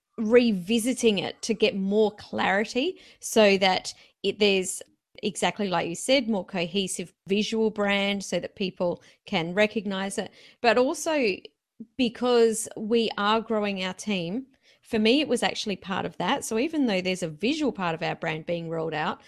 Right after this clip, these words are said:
the strategy that happened behind the scenes has been really, really good in bringing our team on board to help understand what our vision is. How are we all coming together to, as a team, to deliver that to our clients?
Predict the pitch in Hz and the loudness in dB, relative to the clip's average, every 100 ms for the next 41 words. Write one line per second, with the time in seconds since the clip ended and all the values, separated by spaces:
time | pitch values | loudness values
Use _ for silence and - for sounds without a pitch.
0 | - - 208 - - 226 269 262 226 185 | -20 -8 -6 -2 4 4 4 2 2 2
1 | - 214 214 220 175 180 196 196 170 - | 0 -2 0 -2 -2 -4 -2 -4 -6 -4
2 | 220 220 196 170 - - - 214 202 226 | 2 2 2 -4 -10 -18 -4 -2 2 2
3 | 196 190 214 240 226 208 202 180 - 247 | 2 2 2 4 2 0 -2 -2 2 6
4 | 202 196 - - 226 214 180 220 233 233 | 6 4 -6 0 4 4 4 4 6 4
5 | 214 190 180 - 254 294 262 202 190 190 | 4 2 0 -2 4 6 6 2 -2 -4
6 | 190 185 196 190 196 175 - - 202 185 | -4 -4 -4 -4 -6 -6 -8 -2 2 2
7 | 175 185 - - _ _ 190 208 208 196 | 0 -4 -12 -20 _ _ 4 6 6 4
8 | 202 220 220 190 165 - 196 202 208 202 | 2 2 0 0 -4 -4 0 2 2 0
9 | 202 185 208 175 175 196 185 180 180 - | 0 -2 -6 -6 -6 -6 -4 -4 -6 -8
10 | 196 175 170 _ - 196 185 170 - 262 | -6 -4 -6 _ -8 -4 -4 -4 0 2
11 | 208 185 185 202 202 175 180 180 175 - | 2 -2 -6 -8 -6 -6 -6 -6 -6 -6
12 | - - - 180 170 - - | -8 -10 -8 -8 -8 -10 -16